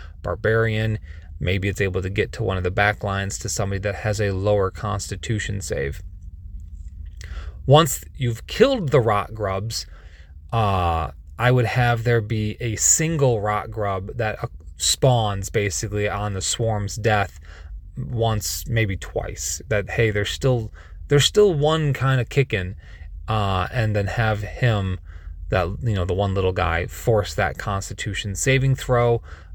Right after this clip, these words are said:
on whatever the party member is that's closest to it. Now, this encounter would take place, again, we're, we're creating an undead dungeon or a crypt.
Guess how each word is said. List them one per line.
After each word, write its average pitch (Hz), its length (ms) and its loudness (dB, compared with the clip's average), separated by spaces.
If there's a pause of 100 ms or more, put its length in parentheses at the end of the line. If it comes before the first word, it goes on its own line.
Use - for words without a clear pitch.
(160)
on 101 460 0 (140)
whatever 104 360 4
the 92 80 0
party 92 340 0
member 90 320 0
is 87 240 -2
that's - 220 -4
closest - 760 -2
to 107 240 0
it. - 220 -6 (1000)
Now, 120 320 6
this 147 580 6
encounter 156 800 0
would 123 220 0
take 127 280 2
place, 117 420 0
again, 127 340 4
we're, 113 240 0
we're 117 200 -2
creating 117 500 0 (100)
an 110 260 0
undead 117 500 4
dungeon 104 440 2
or 92 140 0
a 90 40 -6
crypt. - 420 2